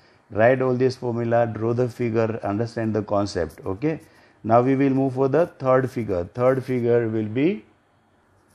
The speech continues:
right circular cylinder. So you are seeing a cylinder. Okay. <clears throat> The two dimensions you have to keep in mind. One is the radius of the base or radius, and the other is the height, H.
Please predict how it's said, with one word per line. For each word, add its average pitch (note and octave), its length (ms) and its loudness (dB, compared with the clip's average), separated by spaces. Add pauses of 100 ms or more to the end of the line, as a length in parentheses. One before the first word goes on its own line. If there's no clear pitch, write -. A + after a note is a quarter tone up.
(260)
right B2 320 6
circular G#2+ 560 -6
cylinder. A2 560 -10 (540)
So - 160 -10
you D3 140 -2
are E3 120 -2
seeing D3+ 300 2
a C#3 100 4
cylinder. G2+ 480 -10 (720)
Okay. B2+ 420 -4 (340)
<clears throat> - 760 -8
The A2+ 120 -6
two C#3 180 0
dimensions C3 580 0
you A#2 60 2
have A#2+ 80 -2
to A#2+ 100 -2
keep G#2+ 220 -6
in G2+ 160 -2
mind. G2+ 260 -4
One G2 160 -4
is F#2+ 120 -4
the G2 100 -2
radius G2 420 0
of G#2 160 -6
the A2 80 -4
base A2 380 -6 (320)
or F#2+ 140 -8
radius, F#2 560 -2 (280)
and F2+ 160 -8
the F#2 120 -4
other F#2 160 -4
is F2+ 200 -4
the A2+ 340 -2
height, D#2+ 280 -8 (320)
H. - 320 -18